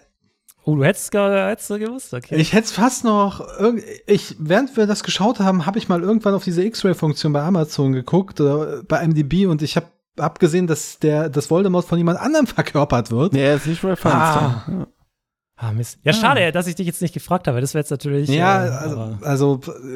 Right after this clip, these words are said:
Speaker 2: ich hätte, weiß nicht, ich hätte wahrscheinlich eher gesagt, diesen Goblin-Bank-Chef, aber ja, das ärgert mich, dass ich jetzt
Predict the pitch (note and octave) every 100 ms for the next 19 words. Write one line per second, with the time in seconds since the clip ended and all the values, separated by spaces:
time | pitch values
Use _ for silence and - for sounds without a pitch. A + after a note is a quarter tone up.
0 | C3+ - D3+ D#3 F#3 - D3+ D3 F3 E3+
1 | D#3 C3 D3 D3+ C#3+ D3+ C#3+ D3 C3+ C3
2 | C3 C3 C3 C#3+ C#3+ B2+ B2 A2+ - -
3 | C3 B2+ - D#3 D#3+ A#2+ A2 A2+ A#2 A#2+
4 | G#2+ G#2 A2+ G#2+ G2+ G2 G2+ - A#2 -
5 | - -